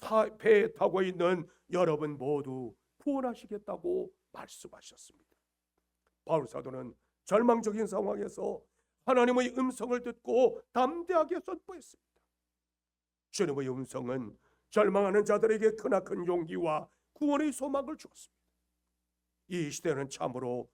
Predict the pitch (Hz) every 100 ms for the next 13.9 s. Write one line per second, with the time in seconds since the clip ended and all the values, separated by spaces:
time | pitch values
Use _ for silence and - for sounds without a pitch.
0 | _ - 139 120 123 - 127 120 - _
1 | _ _ - 262 - 214 190 208 165 _
2 | _ - 349 330 311 294 247 254 - -
3 | 240 - 240 - - _ _ _ _ _
4 | _ _ _ _ _ _ - - _ _
5 | - 294 320 339 311 - - 359 359 269
6 | 240 233 - - 440 453 403 339 - -
7 | 330 - - 269 190 - 170 - - _
8 | _ - 175 156 147 139 - 160 156 -
9 | 147 - 269 285 - - - 269 269 277
10 | 254 - _ 277 254 311 - 320 - 262
11 | - - _ _ _ _ _ _ _ _
12 | _ _ _ - 294 269 269 269 247 247
13 | 247 247 240 208 226 220 220 214